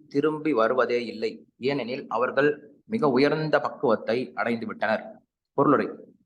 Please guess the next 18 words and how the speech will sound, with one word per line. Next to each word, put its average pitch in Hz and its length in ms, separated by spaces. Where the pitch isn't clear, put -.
இந்த 156 280
தற்காலிகமான 151 920
ஜட 120 240
உலகம் 117 640
பிறப்பு, 139 600
இறப்பு, 131 540
முதுமை, 123 440
நோய் 117 320
என்னும் 123 260
துன்பங்களால் 120 680
நிறைந்துள்ளது. 107 600
எனவே 131 380
மிக 117 240
உயர்ந்த 156 440
பக்குவ 151 440
நிலை 123 240
அடைய, 110 680
அடைந்து 127 720